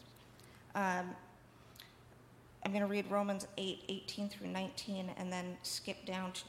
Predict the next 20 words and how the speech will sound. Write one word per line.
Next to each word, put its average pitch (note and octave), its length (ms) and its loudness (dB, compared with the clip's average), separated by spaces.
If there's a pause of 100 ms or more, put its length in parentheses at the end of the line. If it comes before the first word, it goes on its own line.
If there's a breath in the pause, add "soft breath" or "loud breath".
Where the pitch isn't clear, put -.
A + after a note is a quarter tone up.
(120)
twenty-two F#3+ 480 -4
through G#3 140 -6
twenty-seven. - 760 0 (240)
I'm G3+ 240 -4
skipping - 500 -2
Romans - 320 -2
eight - 120 -10
twenty-eight - 400 -4 (140)
'cause G3+ 140 -4
everybody - 400 -6
knows - 200 -6
it. - 60 -10 (3000 loud breath)
Uh, - 20 10
um, F#3 480 8 (1400)
so, F#3 380 6 (460)
starting G#3 340 4
at G3 80 -2
verse F#3+ 280 4
eighteen, F3+ 600 -2
this - 300 0